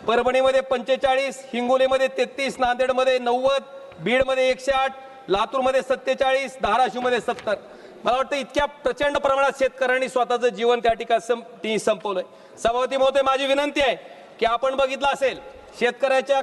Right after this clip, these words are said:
खताला जीएसटी आहे, शेतकरी जे कुठले औषधं त्या ठिकाणी वापरतोय त्याला जीएसटी आहे, पण जीएसटीचा परतावा शेतकऱ्यांना कुठून घ्यायचा सभापती महोदय? शेतकरी हा शेवटचा उपभोक्ता आहे,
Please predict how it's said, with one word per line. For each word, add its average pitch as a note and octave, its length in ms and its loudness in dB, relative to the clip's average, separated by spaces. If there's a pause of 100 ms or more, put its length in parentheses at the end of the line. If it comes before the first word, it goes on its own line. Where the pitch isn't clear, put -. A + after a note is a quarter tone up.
खताला C4 320 2
जीएसटी B3+ 420 0
आहे, C4 220 0
शेतकरी C4+ 420 -2
जे A3 220 -4
कुठले C4 280 -2
औषधं C4 500 2 (180)
त्या B3+ 100 2
ठिकाणी B3+ 280 -2
वापरतोय C4 400 2
त्याला B3+ 200 2
जीएसटी B3+ 400 -2
आहे, G3+ 100 4 (420)
पण B3+ 160 0
जीएसटीचा C4+ 480 0
परतावा D4 560 0
शेतकऱ्यांना D4+ 400 0
कुठून D#4 260 0
घ्यायचा B3+ 300 0
सभापती F#3 400 -2
महोदय? B2+ 240 -8 (440)
शेतकरी C4 400 0
हा C#4+ 160 4 (160)
शेवटचा D#4 380 2
उपभोक्ता C4+ 520 2
आहे, E3 100 0